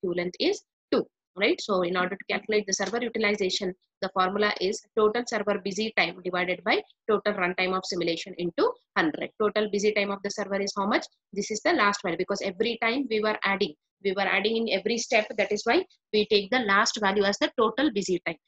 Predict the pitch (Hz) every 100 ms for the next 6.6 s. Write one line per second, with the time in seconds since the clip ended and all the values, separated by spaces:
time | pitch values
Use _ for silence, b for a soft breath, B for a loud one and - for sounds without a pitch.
0 | _ - 185 208 233 233 214 214 214 208
1 | 208 208 214 - 262 220 269 - - -
2 | 226 220 202 196 190 233 370 - _ _
3 | 226 214 233 214 208 208 208 214 208 196
4 | 196 202 196 202 196 190 196 339 - 185
5 | 185 403 480 _ - 165 151 131 - 185
6 | 196 - 220 214 214